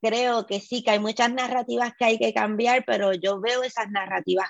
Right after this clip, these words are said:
cambiando. Creo que estamos en un momento donde nos estamos repensando, eh, en Puerto Rico, este, de, luego de los desastres y las crisis económicas, pero en el mundo en general, eh, dentro de los Estados Unidos, obviamente el movimiento de Black Lives Matter, ¿verdad?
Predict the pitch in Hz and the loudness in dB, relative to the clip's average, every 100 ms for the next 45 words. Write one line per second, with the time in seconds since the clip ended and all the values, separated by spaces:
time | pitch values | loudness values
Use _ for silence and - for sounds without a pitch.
0 | - 170 170 175 180 175 165 185 185 196 | -4 -6 4 6 6 2 2 4 4 2
1 | 208 208 214 220 208 202 196 196 214 208 | 0 2 2 2 0 -2 -2 0 -2 2
2 | 208 - _ - - 196 185 180 180 185 | 2 2 _ -8 4 6 6 4 2 0
3 | - 175 190 214 202 190 175 180 190 202 | 4 4 4 2 2 2 -2 0 0 0
4 | 208 190 - _ _ _ 190 185 170 165 | 0 0 -2 _ _ _ 6 6 4 2
5 | 190 196 196 180 190 185 208 262 156 151 | -2 0 -2 -2 -2 -2 -2 0 2 4
6 | 220 - - 202 202 - 202 180 190 196 | 2 0 0 0 0 -2 -2 2 4 4
7 | 202 208 226 220 202 208 208 214 226 220 | 4 4 2 0 -2 -2 -2 -4 0 2
8 | 202 190 - 208 214 202 190 220 294 277 | 2 0 0 0 2 2 2 2 0 2
9 | 202 196 185 190 196 185 180 185 247 285 | 2 4 2 4 2 2 -4 -4 -2 2
10 | 240 208 202 180 180 277 247 196 - - | 2 0 -4 0 4 6 4 0 -6 -20
11 | - - 208 196 180 180 170 180 196 190 | -10 4 6 6 4 0 -2 -2 -2 0
12 | 214 220 226 220 214 - 202 208 208 196 | 4 4 4 4 2 4 6 4 0 -2
13 | 226 240 220 202 202 202 226 240 220 208 | 0 0 0 0 -2 -2 -2 0 0 2
14 | 190 190 185 185 180 208 202 - 196 185 | 2 2 0 -6 2 4 4 4 2 4
15 | 185 196 - 202 196 - 196 262 277 214 | 4 2 2 2 2 0 4 6 6 6
16 | 196 190 180 214 | 4 0 -2 -2